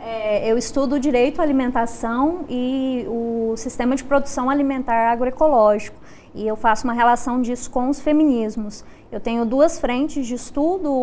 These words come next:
uma no, no doutorado, né, que eu estou cursando na puc Paraná, em Direito Econômico e Socioambiental,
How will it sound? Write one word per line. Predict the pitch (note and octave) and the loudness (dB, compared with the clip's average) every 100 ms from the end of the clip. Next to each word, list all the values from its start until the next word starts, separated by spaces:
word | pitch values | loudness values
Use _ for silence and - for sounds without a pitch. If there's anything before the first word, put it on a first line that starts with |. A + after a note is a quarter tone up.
| B3 A3+ | 0 -2
uma | A#3 A#3 A#3 | -4 -2 0
no, | A3+ A3 A3 G#3+ G#3+ G#3 G3+ | 0 -2 -2 -4 -4 -4 -6
no | G#3 | -2
doutorado, | G3+ G#3 G#3 G3+ A3 F#4 F#4 | 0 2 2 2 2 2 2
né, | C4+ C4+ F#4+ | 0 0 -2
que | D#4+ | -2
eu | B3+ A3+ G3+ | -2 -2 -6
estou | A3+ - | -6 -6
cursando | G#3 G#3+ G#3+ G#3+ G3+ G3+ | -2 -2 -2 -6 -4 -4
na | G3 F#3+ F#3 F3 F3+ | -4 -6 -6 -6 -2
puc | - - - | -2 -2 0
Paraná, | G3 G#3+ G#3 D#4 | 0 2 0 0
em | F#4 | 0
Direito | A#3+ G3+ F#3+ G#3+ G#3 | 0 0 -2 -8 -6
Econômico | G#3 G#3 G3+ G3 G3+ | -4 -2 -4 -4 -10
e | |
Socioambiental, | - G3 G3 G#3+ A3+ B3+ C4+ B3 D#4+ | -6 -6 -4 -4 -4 -2 2 4 4